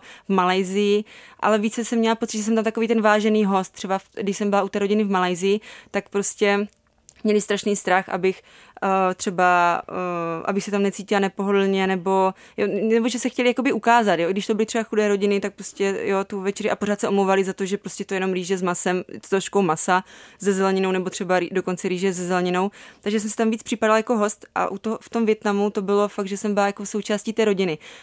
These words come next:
A hlavně ti Vietnamci, oni jsou fakt strašně společenčtí a oni vás hned zvou ke stolu. Takže to,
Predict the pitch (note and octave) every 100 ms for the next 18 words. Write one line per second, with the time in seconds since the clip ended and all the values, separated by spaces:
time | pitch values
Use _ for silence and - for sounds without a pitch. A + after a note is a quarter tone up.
0 | - G3 G#3 A3 A3 G#3+ A3 G#3+ G#3 A#3
1 | G#3 G#3 A3 G#3 A3 - - G#3 A3 -
2 | G#3 G3+ G#3 - G#3+ G3 F#3+ G#3 G#3 G#3
3 | G#3 G#3 F#3+ G#3+ G#3+ - F#3+ E3 D#3+ -
4 | - - _ - F#3+ G#3 - G#3